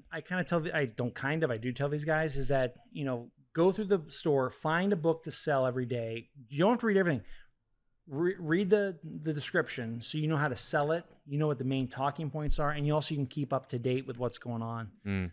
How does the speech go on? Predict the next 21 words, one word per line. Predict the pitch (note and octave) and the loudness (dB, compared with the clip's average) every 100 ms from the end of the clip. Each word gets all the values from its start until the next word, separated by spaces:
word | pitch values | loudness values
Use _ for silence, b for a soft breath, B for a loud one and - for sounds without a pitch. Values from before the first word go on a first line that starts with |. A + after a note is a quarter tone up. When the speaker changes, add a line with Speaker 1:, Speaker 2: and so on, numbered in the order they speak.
| - | -6
Speaker 1:
Um, | C3+ B2 A#2 A#2 | -2 0 0 -2
and | D3+ | 0
there's | F#3 | 0
also | D4 D#4 D4+ | 2 2 2
a | |
lot | C4 | 4
of, | |
like, | G#3+ | 2
really | E3 F#3 | 2 0
great | D#3+ E3+ D3+ | 2 2 2
videos | B2 C#3+ D#3 D#3 | 0 2 4 4
and, | C#3 C3 C#3 | 4 0 -2
and | A#2+ | -6
podcasts | - B2+ C3 C#3+ C#3+ D3 | -6 -8 -6 -8 -6 -8
that | - B2+ | -8 -8
kinda, | C3+ C3 | -8 -10
like, | A#2+ | -10
summarize | - - C3 C3 C#3 B2 | -10 -6 -4 -4 -6 -6
stories | - B2+ C3+ | -4 -4 -4
for | C3 C#3+ | -2 0
you. | C#3 C#3+ | 4 4